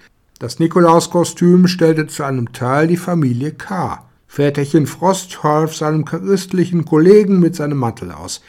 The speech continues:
Den Kunstbart zum Ankleben wies ich mit bischöflicher Autorität zurück.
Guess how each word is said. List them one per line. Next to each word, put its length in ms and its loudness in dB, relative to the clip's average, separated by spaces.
Den 140 -8
Kunstbart 680 0
zum 280 -4
Ankleben 720 2
wies 340 -4
ich 300 -6
mit 320 -4
bischöflicher 800 4
Autorität 720 0
zurück. 420 -4